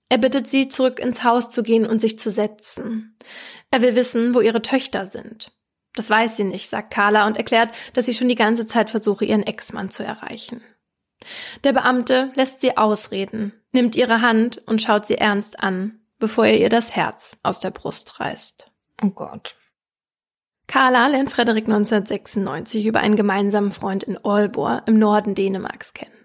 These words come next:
Speaker 1: Auf den ersten Blick ist der fünfundzwanzigjährige nicht grad ihr Traummann.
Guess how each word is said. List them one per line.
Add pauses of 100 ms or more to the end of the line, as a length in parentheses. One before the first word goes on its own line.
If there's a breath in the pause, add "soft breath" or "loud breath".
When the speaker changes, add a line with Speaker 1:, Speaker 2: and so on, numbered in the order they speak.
(640 loud breath)
Speaker 1:
Auf
den
ersten
Blick
ist
der
fünfundzwanzigjährige
nicht
grad
ihr
Traummann.